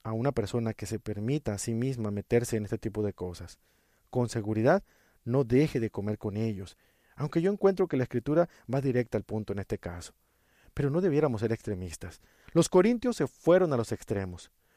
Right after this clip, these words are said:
Vea usted la segunda carta de Pablo a los corintios, el capítulo dos. Este es el mismo grupo de gente, una segunda carta. Estas son personas extremistas de verdad.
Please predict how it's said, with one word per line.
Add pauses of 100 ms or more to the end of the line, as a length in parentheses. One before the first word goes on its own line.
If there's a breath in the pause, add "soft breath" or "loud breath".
(100)
Vea
usted
la
segunda
carta
de
Pablo
a
los
corintios,
el
capítulo
dos. (720)
Este
es
el
mismo
grupo
de
gente, (340)
una
segunda
carta. (520)
Estas
son
personas
extremistas
de
verdad.